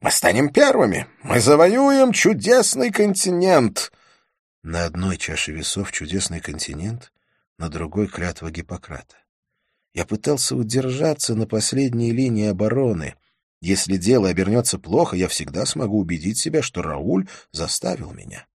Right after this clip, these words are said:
Мой друг сыпал аргументами. «Галилея тоже считали сумасшедшим!» Сначала Колумб, теперь Галилей. Судьба несчастного Галилея давно служила оправданием множеству безумцев.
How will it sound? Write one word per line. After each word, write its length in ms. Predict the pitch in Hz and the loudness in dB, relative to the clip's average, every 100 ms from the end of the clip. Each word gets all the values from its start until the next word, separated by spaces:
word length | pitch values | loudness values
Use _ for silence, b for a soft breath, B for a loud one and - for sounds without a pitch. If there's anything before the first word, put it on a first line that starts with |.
| _ _ _ | _ _ _
Мой 280 | - 113 180 | 0 4 4
друг 340 | 170 185 175 - | 6 6 4 2
сыпал 400 | - 156 127 127 | 0 0 2 2
аргументами. 840 | 123 117 123 117 90 90 87 85 B B B | 2 2 0 0 -2 -2 -4 -4 B B B
«Галилея 640 | 78 107 92 98 143 165 | 0 2 2 6 8 6
тоже 420 | - 226 277 262 | 8 8 8 6
считали 560 | 226 - 240 214 226 226 | 0 0 4 8 8 6
сумасшедшим!» 1080 | - 254 233 - 285 240 - 160 123 87 - b b b | 2 4 4 6 6 6 4 4 4 2 -6 b b b
Сначала 440 | - - 98 87 | -18 -8 -6 -6
Колумб, 640 | - 76 78 117 135 107 - _ _ _ | -6 -8 -4 -4 -4 -8 -12 _ _ _
теперь 280 | - 76 | -16 -16
Галилей. 720 | 69 78 - - 73 92 87 - - _ _ _ _ _ _ _ | -12 -14 -14 -12 -8 -8 -10 -14 -20 _ _ _ _ _ _ _
Судьба 460 | - 131 113 170 170 | -6 -4 0 2 2
несчастного 600 | 147 - 156 - 139 127 | 2 2 2 2 0 0
Галилея 500 | 117 113 127 160 143 | 2 2 4 4 4
давно 360 | 123 113 127 143 | 4 2 0 0
служила 500 | - 98 104 120 95 | -2 -4 -2 0 0
оправданием 680 | 92 87 87 117 113 107 | -2 -6 -2 -2 0 0
множеству 680 | 95 90 98 110 110 - 87 | 0 -2 -2 -2 -4 -6 -10
безумцев. 760 | 80 73 - 76 - - - | -12 -14 -14 -14 -10 -12 -14